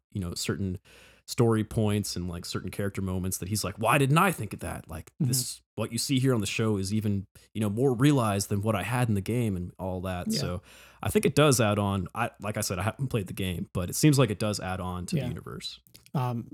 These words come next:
Speaker 2: and I mean, that's probably one of my favorite video game stories of all time. Like, when that game came out on P S three,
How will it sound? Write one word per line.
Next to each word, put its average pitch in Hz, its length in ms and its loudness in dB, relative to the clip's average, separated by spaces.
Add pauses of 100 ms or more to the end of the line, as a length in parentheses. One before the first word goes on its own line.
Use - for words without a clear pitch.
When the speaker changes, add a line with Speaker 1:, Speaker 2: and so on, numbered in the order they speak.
(120)
Speaker 2:
and 139 180 -4
I 139 100 0
mean, 135 220 6
that's 127 180 4
probably 156 200 8
one 139 140 6
of 139 40 6
my 123 140 4
favorite 131 260 2
video 123 200 0
game 123 140 0
stories 120 640 0
of 127 100 0
all 110 120 -2
time. 117 340 -6
Like, 113 220 -6
when 127 240 -8
that 135 100 2
game 151 140 8
came 156 120 6
out 151 60 8
on 127 100 0
P 151 160 4
S 131 180 0
three, 143 420 0